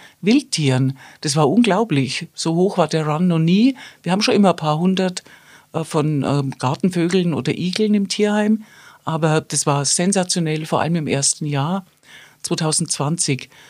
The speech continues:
Liegt daran, dass die Leute viel mehr Zeit hatten, ihr Zuhause zu beobachten oder sich einfach draußen aufzuhalten. Äh, wir hatten, ähm, erfreulich,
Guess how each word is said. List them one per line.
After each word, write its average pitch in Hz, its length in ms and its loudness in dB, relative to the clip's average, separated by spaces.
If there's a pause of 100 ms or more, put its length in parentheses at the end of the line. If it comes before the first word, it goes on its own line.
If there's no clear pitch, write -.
(240)
Liegt 180 240 -4
daran, 180 320 0
dass 170 160 -2
die - 80 -4
Leute 156 280 -4
viel 196 440 0
mehr 156 260 -4
Zeit 151 300 -4
hatten, 175 480 -2 (220)
ihr 170 120 -4
Zuhause 180 460 -2
zu 151 100 -6
beobachten 160 760 -4 (360)
oder 175 340 2
sich - 220 -2
einfach 160 240 -4
draußen 170 420 -2
aufzuhalten. 135 960 -4 (1500)
Äh, 165 180 0
wir 175 120 4
hatten, 190 460 4
ähm, 160 600 -2 (600)
erfreulich, 214 920 0